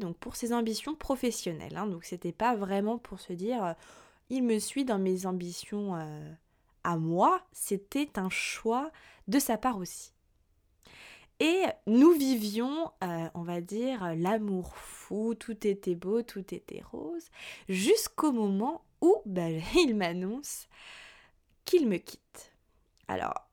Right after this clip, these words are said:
vous allez me dire, « Mais, euh, une rupture classique ? » Sans doute, je n'en sais rien. Ce que je peux vous dire, en tout cas, c'est que le jour où il me l'a annoncé, je n'ai pas compris ce qui se passait. Parce que pour moi,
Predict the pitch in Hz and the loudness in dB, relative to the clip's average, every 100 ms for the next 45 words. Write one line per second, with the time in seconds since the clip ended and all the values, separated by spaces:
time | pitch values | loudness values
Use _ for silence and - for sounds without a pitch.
0 | - 185 180 180 180 175 175 196 240 240 | -10 -4 0 0 2 0 0 0 2 0
1 | _ 180 180 175 175 170 160 156 156 156 | _ -2 0 2 0 0 -2 -2 -6 -8
2 | _ 185 175 170 170 165 - 240 220 - | _ -4 -2 -2 -4 -8 -4 -4 -4 -4
3 | 185 180 - 285 254 - _ _ - - | -4 -4 -4 -4 -6 -12 _ _ 0 4
4 | 294 294 349 320 - - - _ - 226 | 4 6 6 4 0 -16 -16 _ -6 -2
5 | 254 247 - 220 190 170 175 - - - | 0 0 -2 -4 -4 -8 -10 -18 -20 -20
6 | - 254 247 - 330 269 208 214 262 202 | -6 -2 -2 0 0 0 -2 -2 -4 -6
7 | - 190 190 233 - 214 233 226 226 285 | -8 -8 -6 -6 -4 -2 2 4 4 4
8 | 320 254 208 190 190 190 185 - 190 262 | 4 4 4 4 2 0 -4 -8 -10 -12
9 | _ _ _ - - _ - 202 214 214 | _ _ _ -20 -20 _ 0 4 4 4
10 | 262 214 202 247 - 208 - 202 180 175 | 2 0 -4 -6 -6 -6 -6 -6 -8 -10
11 | - - _ _ _ - 202 202 277 - | -12 -14 _ _ _ -4 -4 -2 -6 -4
12 | 196 185 202 | -2 0 0